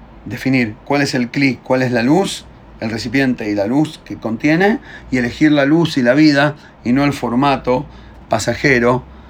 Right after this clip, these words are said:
eh, de conveniencia social o demás. Otro ejemplo, eh, como dice el Pirkei Avot, "Ahavat tluya bedavar", un amor que depende de algo. Te quiero, pero porque tenés plata, o porque me haces quedar bien en la sociedad, o porque voy a hacer un buen negocio con vos, o lo que fuera.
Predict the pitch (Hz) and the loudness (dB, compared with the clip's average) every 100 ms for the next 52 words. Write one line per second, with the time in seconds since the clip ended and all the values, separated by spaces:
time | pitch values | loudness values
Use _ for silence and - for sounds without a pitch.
0 | - - - - 110 104 101 104 110 113 | -20 -20 -20 -8 -4 -4 -4 -6 -2 0
1 | 113 117 127 123 117 110 107 131 123 120 | 2 2 2 0 -2 -4 -4 2 4 4
2 | 107 113 135 139 139 - - - - - | 0 0 2 2 0 -8 -18 -20 -20 -2
3 | 131 - 139 - 160 160 147 127 - 120 | -2 0 -2 2 2 2 2 0 -2 -4
4 | 113 110 98 98 110 120 127 127 110 117 | -4 -4 -4 -4 -4 -4 -2 -2 -4 0
5 | 123 127 143 131 123 117 135 135 - 123 | 0 2 0 0 0 0 0 -2 -2 0
6 | 127 127 120 117 117 110 104 - - - | 2 2 2 2 2 0 -2 -14 -20 -8
7 | 120 131 120 131 139 123 120 113 127 127 | -2 0 2 2 2 0 -2 -2 0 0
8 | 120 120 120 107 101 101 - - - - | 0 2 2 2 -4 -8 -12 -20 -20 -12
9 | 120 107 156 160 175 196 185 - 117 107 | -10 0 2 4 4 4 2 -6 -10 -8
10 | 113 110 120 113 - 135 120 - 104 107 | -10 -6 -4 -4 0 0 0 -2 -8 -6
11 | 107 110 113 - 117 113 120 120 117 110 | -8 -8 -8 -4 -2 -2 0 0 -2 -6
12 | 117 104 117 127 139 135 113 113 113 113 | -10 -6 0 2 4 2 -2 -8 -6 -6
13 | 110 117 113 117 110 110 113 117 131 139 | -2 -2 0 -2 -2 -4 -2 0 0 0
14 | 117 110 113 110 143 135 139 | 0 -4 -6 -2 0 2 0